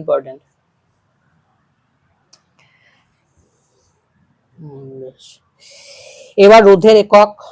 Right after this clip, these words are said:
আহ, রোধের একক হচ্ছে আমাদের ওহম, ঠিক আছে? তাহলে ওহম হচ্ছে এরকম করে লিখি আমরা, ওহমটাকে এরকম করে লেখা হয়। আর সিজিএস পদ্ধতিতে হচ্ছে স্ট্যাট ওহম, স্ট্যাট ওহম, ঠিক আছে?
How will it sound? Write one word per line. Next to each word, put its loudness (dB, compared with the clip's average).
আহ, -4
রোধের -4
একক -4
হচ্ছে -10
আমাদের -10
ওহম, -4
ঠিক -18
আছে? -16
তাহলে -14
ওহম -6
হচ্ছে -10
এরকম -6
করে -10
লিখি -12
আমরা, -12
ওহমটাকে -8
এরকম -8
করে -10
লেখা -10
হয়। -10
আর 2
সিজিএস -4
পদ্ধতিতে -2
হচ্ছে -8
স্ট্যাট -2
ওহম, -6
স্ট্যাট -2
ওহম, -4
ঠিক -14
আছে? -14